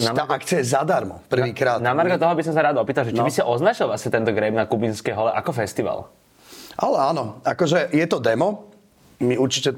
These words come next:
Speaker 2: chceme spolupracovať ďalej s týmto strediskom, lebo je to vlastne, že Kubinská hola a Grape Festival to organizujú
Speaker 1: Kolabo,
Speaker 2: spolu.
Speaker 1: áno,
Speaker 2: Je
Speaker 1: to je
Speaker 2: to kolabo,
Speaker 1: kolabo.
Speaker 2: takže, a práve aj preto je to zadarmo a ja som veľmi z-, zvedavý z tejto doliny, koľko dojde ľudí, ale keďže tam je gleb, tak,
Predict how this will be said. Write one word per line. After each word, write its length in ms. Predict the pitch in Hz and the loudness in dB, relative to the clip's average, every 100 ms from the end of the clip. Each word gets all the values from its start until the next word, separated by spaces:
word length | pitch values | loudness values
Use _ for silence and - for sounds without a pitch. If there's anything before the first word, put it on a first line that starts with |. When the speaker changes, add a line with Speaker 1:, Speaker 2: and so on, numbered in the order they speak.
| - | -6
Speaker 2:
chceme 320 | - 127 123 | -4 -2 -2
spolupracovať 960 | - 123 117 127 110 131 113 - - 98 | -2 -4 -2 -2 0 -2 -2 -6 -8 -2
ďalej 480 | 98 90 92 113 113 | 2 2 2 0 -2
s 80 | |
týmto 240 | 117 107 117 | -2 -2 0
strediskom, 560 | 120 113 113 - 147 | 0 0 0 0 0
lebo 240 | 135 117 120 | 2 2 2
je 80 | 117 | 2
to 80 | |
vlastne, 260 | 123 117 127 | 2 0 0
že 100 | 120 | -2
Kubinská 400 | 135 135 127 - | 0 0 -2 -2
hola 240 | 117 113 120 | 0 0 0
a 80 | 110 | 0
Grape 320 | 110 113 110 | 0 0 0
Festival 560 | 107 - 110 110 104 - - - - - - | -2 0 2 2 -2 -8 -20 -20 -20 -20 -6
to 120 | - | -2
organizujú 480 | 113 110 113 139 143 | 0 0 0 2 2
Speaker 1:
Kolabo, 160 | 127 | 2
Speaker 2:
spolu. 200 | 110 123 123 | 0 2 0
Speaker 1:
áno, 120 | 110 | 0
Speaker 2:
Je 80 | 120 | 0
Speaker 1:
to 0 | |
je 20 | 120 | 0
Speaker 2:
to 80 | 127 | 0
kolabo, 400 | 135 127 104 104 | 0 0 -2 -2
Speaker 1:
kolabo. 80 | |
Speaker 2:
takže, 560 | 113 107 107 117 113 117 | -2 0 2 2 2 2
a 240 | 107 107 | 2 2
práve 320 | 104 127 127 127 | 2 0 0 -2
aj 60 | |
preto 240 | 131 120 123 | -2 -2 -2
je 40 | 113 | 0
to 80 | |
zadarmo 560 | 110 117 110 107 120 123 | 0 0 0 0 -2 0
a 400 | 107 107 107 101 - - - | 0 2 0 -2 -12 -20 -8
ja 80 | 113 | -4
som 160 | - 117 | 0 0
veľmi 240 | 120 120 | 0 -2
z-, 160 | 110 110 98 | -4 -2 0
zvedavý 400 | 110 117 117 113 | 2 2 2 0
z 160 | 107 113 | 0 0
tejto 160 | 107 | 0
doliny, 320 | 107 107 110 104 | 0 0 0 -2
koľko 320 | 104 101 110 | -2 0 0
dojde 240 | 98 95 | 0 2
ľudí, 320 | 92 101 95 | 2 2 2
ale 480 | 87 87 92 92 92 - - - | 2 2 2 0 -2 -12 -18 -4
keďže 160 | 110 | 0
tam 160 | 110 131 | 0 0
je 100 | 123 | -2
gleb, 320 | 127 131 127 - | -2 -2 -4 -4
tak, 240 | 120 | -6